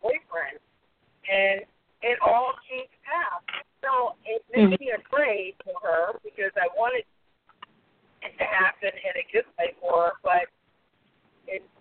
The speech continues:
Speaker 1: I don't know. I don't know when or what, what happens or what should you do in a situation like that. Should you just be quiet, just not say anything else about it? 'Cause I just told her, I go, "I'm, I'm just not gonna tell you anything else."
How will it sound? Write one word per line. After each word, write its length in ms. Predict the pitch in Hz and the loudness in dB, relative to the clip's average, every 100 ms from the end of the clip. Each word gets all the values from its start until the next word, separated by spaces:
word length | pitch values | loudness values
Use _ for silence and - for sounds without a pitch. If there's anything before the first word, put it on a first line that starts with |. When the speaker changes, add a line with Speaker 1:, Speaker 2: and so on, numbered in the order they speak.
| - | -10
Speaker 1:
I 100 | 185 | -4
don't 140 | 214 208 | 0 2
know. 340 | 208 - 170 _ _ _ - _ _ _ - | 2 2 -4 _ _ _ -20 _ _ _ -6
I 160 | 277 359 | 0 2
don't 160 | 339 | 2
know 160 | 330 277 | 2 0
when 280 | 285 294 294 - | -2 -4 -6 0
or 240 | 240 220 190 | 0 0 -2
what, 240 | 294 330 - - | -2 -2 -4 -4
what 160 | 605 719 | 0 0
happens 480 | 339 330 330 285 277 247 | 0 0 -2 -4 -6 0
or 160 | 233 220 | 0 2
what 160 | 285 - | 0 0
should 120 | 294 - | -14 -18
you 80 | - - | -20 -16
do 240 | 494 494 | -4 -2
in 80 | 440 | 0
a 100 | 190 - - | -2 -2 -6
situation 480 | - 190 190 - | -4 -4 -4 -4
like 160 | 165 165 | 0 0
that. 140 | - - | -2 -10
Should 80 | - | -18
you 140 | - - 466 | -10 -2 -2
just 80 | - | -4
be 80 | - | -14
quiet, 520 | - - 196 440 - _ - - - - | 0 2 2 0 -4 _ -10 -8 -8 -6
just 120 | 440 - - | -6 -6 -6
not 120 | - - | -6 -4
say 160 | 480 453 | -6 -4
anything 320 | 226 - 208 | -8 -10 -6
else 200 | 208 208 - | -2 -2 -4
about 320 | - 208 214 | -2 0 0
it? 160 | 240 247 - _ _ _ 254 | -4 -10 -14 _ _ _ -6
'Cause 80 | 226 | -2
I 80 | 247 226 | -2 -4
just 160 | 254 - | -8 -4
told 160 | 262 240 | 0 2
her, 80 | 214 | 2
I 80 | 202 | 0
go, 160 | 202 | -2
"I'm, 100 | 202 440 - | -4 -8 -10
I'm 160 | - | -10
just 160 | - - | -10 -6
not 240 | 220 - | -6 -4
gonna 160 | 214 180 - | -6 -10 -6
tell 160 | 180 | -6
you 160 | 190 - 170 | -6 -14 -20
anything 320 | - - 160 160 | -20 -18 -8 -6
else." 240 | - | -6